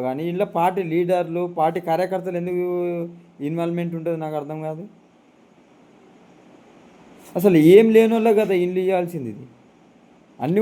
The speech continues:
ఉన్నోళ్ళకి ఇల్లు ఎందుకు? ప్రజలారా మీరు ఒకసారి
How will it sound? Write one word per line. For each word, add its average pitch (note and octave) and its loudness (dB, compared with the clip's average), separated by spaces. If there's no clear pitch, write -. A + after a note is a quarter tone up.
ఉన్నోళ్ళకి A3 0
ఇల్లు G#3 0
ఎందుకు? G3+ -6
ప్రజలారా E3 6
మీరు D#3 2
ఒకసారి D3 0